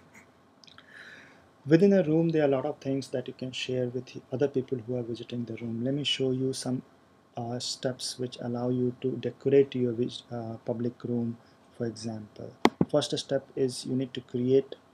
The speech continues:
uh, you, t-, you need to make your room as a public room. This is your room's profile. Click on, clicking on this essentially makes your room as a public room, which means that anybody can visit it without requiring the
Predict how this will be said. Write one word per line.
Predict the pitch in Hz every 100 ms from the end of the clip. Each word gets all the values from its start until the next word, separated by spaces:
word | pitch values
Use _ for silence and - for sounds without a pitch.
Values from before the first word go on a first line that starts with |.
| _ _ _ _ _ _
uh, | 123
you, | 120
t-, | 127 -
you | - 135
need | 135
to |
make | 123 123 131 -
your | 127
room | 120 123 123
as | 117
a |
public | - 117 110 127 -
room. | 160 196 -
This | 123 120 127
is | 120 - - - - _
your | - 123
room's | 120 123 120
profile. | - 123 120 143 151 165 160 - - - - - _ _ -
Click | - 143
on, | 151 160
clicking | - 139 151 143
on | 139
this | 131 135 -
essentially | 131 135 123 131
makes | 123 123 123
your | 127 123
room | 123 123
as | 120 120
a |
public | - 117 123 123 127
room, | 123
which | 120 123 127
means | 131 127 -
that | 123 117
anybody | 123 123 120
can | 120 120
visit | 113 117 123
it | 120 -
without | 113 117 117 -
requiring | - - 110 117 113 113
the | 110 110